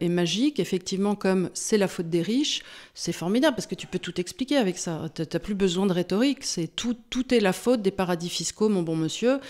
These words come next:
et s'il n'y avait pas les paradis fiscaux, et c'est bien de prendre les villas des oligarques russes, ça va absolument tout régler, et tu, tu cherches pas plus loin que ça, tu, tu as une définition subtile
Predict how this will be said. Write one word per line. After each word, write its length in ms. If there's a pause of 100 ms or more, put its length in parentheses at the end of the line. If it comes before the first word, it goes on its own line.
(220)
et 120
s'il 200
n'y 40
avait 140
pas 140
les 80
paradis 320
fiscaux, 560
et 80
c'est 180
bien 280
de 80
prendre 260
les 80
villas 280
des 180
oligarques 420
russes, 200
ça 160
va 100
absolument 400
tout 160
régler, 400 (320)
et 80
tu, 260
tu 140
cherches 280
pas 120
plus 160
loin 180
que 60
ça, 180
tu, 160
tu 140
as 20
une 120
définition 600
subtile 880